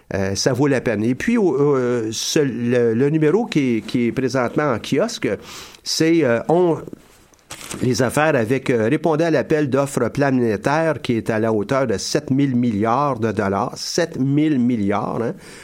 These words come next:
Donc, on parle de sept trillions, euh, si on parle en anglais un peu, là.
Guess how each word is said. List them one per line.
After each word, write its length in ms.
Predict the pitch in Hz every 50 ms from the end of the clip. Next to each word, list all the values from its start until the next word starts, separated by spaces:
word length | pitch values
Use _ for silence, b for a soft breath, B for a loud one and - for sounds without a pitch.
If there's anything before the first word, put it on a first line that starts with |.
| B B B
Donc, 160 | - 127 -
on 100 | 131 110
parle 280 | - - 135 143 131 113
de 60 | 104
sept 400 | - - - - 170 160 - - - -
trillions, 580 | - 143 135 131 113 107 113 120 135 190 254 202
euh, 240 | 143 120 117 117 110
si 120 | - -
on 160 | 123 123 113
parle 240 | 104 - 123 139 147
en 280 | 139 127 117 107 101 101
anglais 220 | 104 104 127 143 170
un 120 | 165 123
peu, 240 | - - 160 185 185
là. 160 | 160 151 160